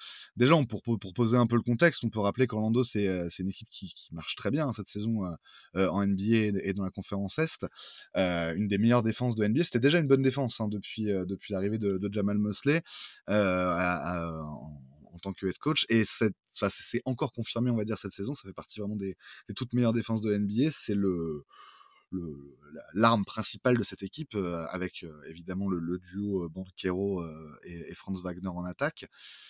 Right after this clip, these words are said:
On a, voilà, on avait une bonne équipe face à nous, euh, on n'a pas toujours été, été performant dans ce, dans ce type de situation, notamment, euh, notamment à domicile. Euh,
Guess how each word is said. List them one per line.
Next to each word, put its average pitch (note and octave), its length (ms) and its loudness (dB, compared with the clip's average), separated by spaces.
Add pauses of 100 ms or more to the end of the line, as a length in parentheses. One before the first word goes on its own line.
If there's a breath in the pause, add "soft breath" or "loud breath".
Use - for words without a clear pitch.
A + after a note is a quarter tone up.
(580 loud breath)
On A#2 180 4
a, G#2+ 80 4
voilà, F#2+ 260 4
on F2+ 100 0
avait B2 180 4
une C#3 100 2
bonne D#3 180 6
équipe C#3 440 -2
face G#2 240 -2
à G2 40 2
nous, C#3 360 0
euh, F#2 680 -2 (120)
on E2 40 -8
n'a F2 120 -8
pas B2 100 -4
toujours B2 320 0
été, G#2+ 400 2
été - 160 -2
performant A2+ 340 -2
dans A2+ 120 2
ce, - 120 -4
dans G2 180 -4
ce - 80 -12
type G2+ 120 -14
de F#2+ 60 -10
situation, G#2 400 -6
notamment, G#2 640 -2
euh, D#2 160 -12
notamment G#2 340 -4
à G2+ 60 -4
domicile. G#2 500 -2 (640 loud breath)
Euh, F#2+ 180 4